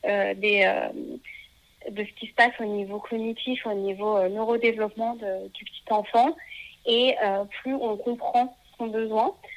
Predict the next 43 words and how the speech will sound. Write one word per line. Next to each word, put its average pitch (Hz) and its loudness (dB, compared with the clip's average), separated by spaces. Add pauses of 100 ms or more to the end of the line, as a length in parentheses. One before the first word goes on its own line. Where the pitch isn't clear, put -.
Donc 202 -2
maintenant, 247 2
c'est 247 4
à 208 6
nous, 247 2
en 240 4
fait, 240 0 (200)
de 202 -4
délivrer 233 -2
un 220 2
petit - -10
peu 254 2
cette, 220 -4
euh, 185 2 (720)
euh, 196 -4 (300)
cette 202 -2
façon 220 0
d'être 220 6
et 208 -10
cette 196 -2
façon 233 2
de 208 -4
faire 254 8 (760)
pour 269 2
que, - 0
euh, 233 8
l'enfant 226 4
soit 247 6
reconnu 233 2 (500)
et 247 6
que - 2
ça 233 10
fasse 320 8
demain 254 4
un 233 0 (100)
citoyen, 233 0 (420)
euh, 202 0
qui, - -2
euh, 180 2 (200)
qui 226 -4 (100)
se 190 -10
sente 202 0
bien 208 2